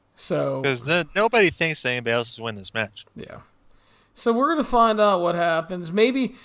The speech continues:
Speaker 1: maybe Asuka's too hurt and Ronda Rousey returns to surprise everybody, and then everybody's like, gets
Speaker 2: That
Speaker 1: all
Speaker 2: would be a
Speaker 1: pissed
Speaker 2: swerve.
Speaker 1: off.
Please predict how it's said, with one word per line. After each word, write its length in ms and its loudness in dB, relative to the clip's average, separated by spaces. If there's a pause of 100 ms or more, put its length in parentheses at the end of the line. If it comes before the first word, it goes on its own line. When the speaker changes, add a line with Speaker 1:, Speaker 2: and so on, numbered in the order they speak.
(120)
Speaker 1:
maybe 320 2
Asuka's 540 0
too 240 -4
hurt 340 -4
and 260 -8
Ronda 260 2
Rousey 440 -4
returns 460 -10
to 60 -12
surprise 540 -8
everybody, 520 -10
and 120 -14
then 200 -12
everybody's 640 -10
like, 160 -14
gets 140 2
Speaker 2:
That 80 4
Speaker 1:
all 60 2
Speaker 2:
would 80 -4
be 80 -2
a 40 6
Speaker 1:
pissed 160 4
Speaker 2:
swerve. 300 -8
Speaker 1:
off. 60 -20